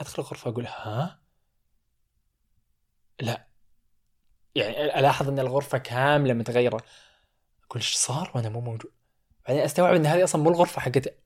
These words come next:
واحد من أقربائي، وعلى طول أطلع. وما أدري إيش السالفة الصراحة، ما أدري ليه هذيك الغرفة كانت مفتوحة، بس أنا كنت اللي صاير إني طالع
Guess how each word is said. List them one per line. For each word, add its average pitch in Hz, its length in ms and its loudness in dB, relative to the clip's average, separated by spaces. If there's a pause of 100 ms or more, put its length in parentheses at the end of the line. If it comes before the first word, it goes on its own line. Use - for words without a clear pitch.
واحد 135 260 0
من 123 100 0
أقربائي، 120 320 -4
وعلى 120 240 2
طول 170 160 2
أطلع. 113 460 -4 (360)
وما 185 180 2
أدري 226 180 4
إيش 175 140 0
السالفة - 420 -4
الصراحة، 139 380 0
ما 151 80 2
أدري 196 180 -2
ليه 143 140 2
هذيك 143 200 -2
الغرفة 135 300 0
كانت 123 280 -4
مفتوحة، 120 340 -6
بس 110 180 -8
أنا 135 180 -2
كنت 131 280 -6 (140)
اللي 123 160 -2
صاير 180 460 0 (500)
إني 139 300 2
طالع 185 640 4